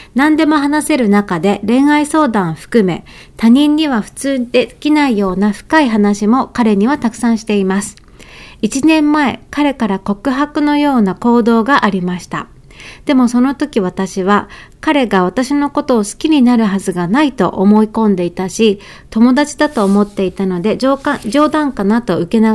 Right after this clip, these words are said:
してしまいました。その直後、彼は彼女を作ってしまいました。ところが先日、彼と数ヶ月ぶりに会いました。その時に彼から後ろから抱きしめられ、私は動揺をしてしまいました。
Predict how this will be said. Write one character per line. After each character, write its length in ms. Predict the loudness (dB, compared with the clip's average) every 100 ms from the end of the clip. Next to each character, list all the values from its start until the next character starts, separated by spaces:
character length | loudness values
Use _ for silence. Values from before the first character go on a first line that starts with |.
| 0
し 60 | -4
て 100 | -4
し 120 | 0
ま 160 | 0 0
い 60 |
ま 160 | -4 -6
し 80 | -8
た。 200 | -10 -10 -20 -20 -20 -20 -8
そ 120 | -2
の 80 | 0
直 300 | 0 0 0
後、 200 | 2 -2 -2
彼 260 | 0 2
は 140 | 0 0
彼 260 | 2 2
女 160 | 2 0
を 60 |
作 240 | -2 -4 -4
っ 40 |
て 140 | -2 -6
し 140 | -4
ま 100 | -4
い 60 | -6
ま 140 | -10
し 80 | -12
た。 160 | -14 -16 -20 -20 -20 -20 -20 -20 -20 -18 -18 -8
と 120 | -6
こ 140 | 0 2
ろ 140 | 4
が 160 | 2 -2
先 320 | 2 4 4
日、 460 | 2 -2 0 0 0 -12 -18 -4
彼 260 | 0 2
と 100 | 0
数 260 | -2 -2 -2
ヶ 140 | -2
月 240 | -2 -2 0
ぶ 140 | 2
り 100 | 4
に 180 | 2 2
会 200 | 2 4
い 40 |
ま 140 | 4 2
し 100 | -2
た。 180 | -10 -10 -20 -20 -20 -20 -16
そ 140 | -2 0
の 120 | 2
時 300 | 0 0 2
に 200 | 4 2
彼 260 | 2 2 2
か 140 | 0
ら 100 | 0
後 240 | -2 0
ろ 100 | 0
か 140 | 2 0
ら 80 | 2
抱 160 | 0
き 140 | -2 -2
し 120 | 2
め 160 | 2
ら 140 | 4 2
れ、 180 | 0 -8 -12
私 320 | -4 -2 0
は 140 | 2 2
動 240 | 4 4
揺 240 | 4 4 4
を 80 |
し 80 | 2
て 160 | 0 2
し 120 | 4
ま 140 | 4
い 60 | 4
ま 140 | 2
し 80 | -4
た。 160 | -10